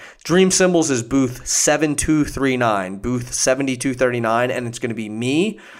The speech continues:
uh, Nikki Baggs, or Nick Baglio, and Scott Pellegrom. So the three of us are gonna be there Saturday, January twenty-sixth at one P M. If you're going to nam, please stop by, say hello. If you listen to this podcast, if you've listened to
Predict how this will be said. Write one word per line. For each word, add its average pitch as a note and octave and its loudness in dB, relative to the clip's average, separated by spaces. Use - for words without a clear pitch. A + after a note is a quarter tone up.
uh, A#2+ 4
Nikki D#3 0
Baggs, C#3+ 2
or B2 2
Nick A#2+ -2
Baglio, C3 2
and B2 -2
Scott - 0
Pellegrom. A2 2
So B2 0
the A2+ -2
three D#3 2
of D3 2
us C#3+ 0
are - -2
gonna C3 0
be C3 0
there B2 2
Saturday, C#3 4
January B2+ 2
twenty-sixth B2 -2
at - -4
one B2+ 0
P B2 -2
M. A#2 0
If A#2+ -2
you're B2 0
going E3 6
to F3 4
nam, D3 2
please E3+ 2
stop C#3+ 2
by, C3 4
say C3+ 0
hello. B2 4
If A#2+ -2
you C#3 -4
listen D#3+ 2
to D3 -2
this C#3 -2
podcast, A#2 2
if G#2+ -6
you've A2+ -6
listened B2 -4
to A2 -6